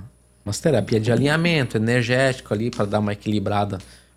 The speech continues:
mente e corpo. Eu disse: ó, tô com um projeto assim e tal e tal. Aí parte de corpo é uma coisa, parte de mente pra mim é inato, né? Eu só preciso fazer uns projetos novos aí, eu quero chegar a tal, aí, não, vem cá, vamos fazer então.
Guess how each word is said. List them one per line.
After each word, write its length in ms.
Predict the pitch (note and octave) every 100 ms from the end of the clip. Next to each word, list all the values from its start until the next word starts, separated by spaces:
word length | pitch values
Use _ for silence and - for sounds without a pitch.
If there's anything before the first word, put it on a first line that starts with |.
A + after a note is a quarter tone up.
| -
mente 360 | A2 G#2+ -
e 20 | A#2
corpo. 440 | - C3 C#3+ -
Eu 40 |
disse: 140 | G#2 -
ó, 60 |
tô 120 | A2+ G#2
com 120 | A2+
um 40 |
projeto 500 | G#2 G#2+ G2+ E2+ -
assim 400 | A2 - A#2 B2+
e 40 | G2+
tal 280 | - G#2 G2+
e 40 |
tal. 400 | - F#2+ C#3 E3+ - - - - - - - -
Aí 300 | G#2+ F#2+ G2+
parte 480 | G#2+ - A2+ A2+ B2
de 140 | A#2
corpo 460 | B2 - B2+ C3+ C#3
é 20 |
uma 140 | C#3+ C#3
coisa, 320 | - C#3 D#3+
parte 360 | E3 B2+ C#3 C3
de 100 | B2+
mente 340 | A#2+ A#2+ D3
pra 160 | - A#2
mim 220 | A#2 C3
é 60 | C3
inato, 420 | B2 A#2+ A2 G#2
né? 140 | G2 F#2+
Eu 40 |
só 200 | F#2+ A2
preciso 400 | G#2+ - - A2
fazer 220 | - G#2
uns 120 | A2 G#2+
projetos 480 | A2 G2+ G2+ -
novos 340 | G#2+ G2+ G#2 A2
aí, 320 | F#2+ G#2 A#2
eu 160 | B2+ B2
quero 220 | - A2+
chegar 340 | A2+ A2+ G#2+ G#2+
a 40 |
tal, 480 | G#2+ G#2+ A2 A#2 A#2 -
aí, 180 | - G#2 -
não, 140 | G2+
vem 160 | F#2 F#2+
cá, 200 | F#2+ G#2
vamos 220 | G#2 G#2+
fazer 240 | - G#2+ G#2+
então. 300 | G#2+ G#2